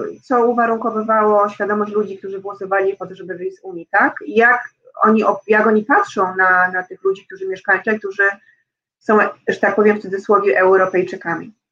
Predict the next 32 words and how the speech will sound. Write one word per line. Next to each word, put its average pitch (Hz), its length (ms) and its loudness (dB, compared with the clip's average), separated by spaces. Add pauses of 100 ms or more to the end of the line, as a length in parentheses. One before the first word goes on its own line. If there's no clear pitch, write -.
(600)
I, 220 640 4
i 214 60 -4
w - 60 -14
tym 262 120 2
momencie 277 300 4
zaczęłam 254 320 2
sobie 220 120 -4
tylko 226 140 -6
zadawać 214 360 -2
pytanie, 190 380 -2
czy 196 100 -6
to 196 100 -14
tak 208 140 0
naprawdę 196 320 0
jest 190 140 4
mój, 190 440 -4
mój 190 180 -2
dom. 165 400 -2 (640)
E, 180 260 2
czy 185 140 -8
ja 202 160 2
się 185 460 2
dalej, 214 420 2
e, 180 280 -2
uważam 190 440 0
za 180 100 -4
Brytyjczyka, 247 560 -8 (180)
czy 254 480 4
może 233 240 -2
bardziej 214 320 -2
Europejczyka? 196 840 -6 (1080)
Em, 220 840 2